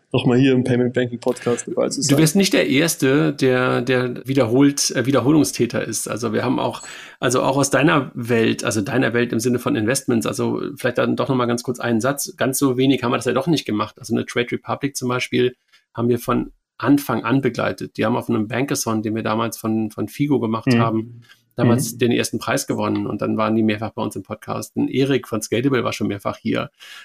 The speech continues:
Speaker 2: Damals
Speaker 1: Ja.
Speaker 2: die ganzen Robo-Advisor hier, die Vamos, wenn du dich an die erinnerst, waren schon hier. Die Liquids damals hier, Christian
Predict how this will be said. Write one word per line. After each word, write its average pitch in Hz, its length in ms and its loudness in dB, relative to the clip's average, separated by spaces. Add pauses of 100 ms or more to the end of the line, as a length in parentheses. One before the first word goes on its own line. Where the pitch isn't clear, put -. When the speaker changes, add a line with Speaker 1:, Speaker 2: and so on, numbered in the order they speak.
Speaker 2:
Damals 120 320 4
Speaker 1:
Ja. 113 40 -10
Speaker 2:
die 117 80 -4
ganzen 117 320 0
Robo-Advisor 117 760 2
hier, 113 200 0
die 113 220 0
Vamos, 127 500 2
wenn 110 120 0
du 104 60 0
dich 110 160 -2
an 104 120 0
die 110 100 0
erinnerst, 113 420 0
waren 101 200 -2
schon 107 120 -4
hier. 110 160 0
Die 113 100 2
Liquids 135 560 2
damals 117 440 -4
hier, 117 220 -4
Christian 120 500 -4